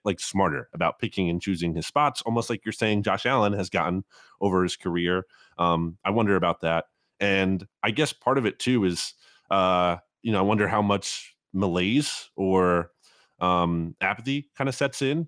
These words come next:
when you're constantly winning like the Chiefs have. Whereas Josh Allen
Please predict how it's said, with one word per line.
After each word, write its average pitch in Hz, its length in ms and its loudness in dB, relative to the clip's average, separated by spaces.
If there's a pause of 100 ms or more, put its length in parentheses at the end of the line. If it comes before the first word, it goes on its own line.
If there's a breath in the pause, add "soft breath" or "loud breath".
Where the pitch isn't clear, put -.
when 95 140 -2
you're 92 140 2
constantly 101 480 -2
winning 117 400 0
like 107 100 -10
the 104 80 -6
Chiefs 107 300 -6
have. 113 440 -2 (360)
Whereas 95 480 2
Josh 107 260 -2
Allen 101 320 0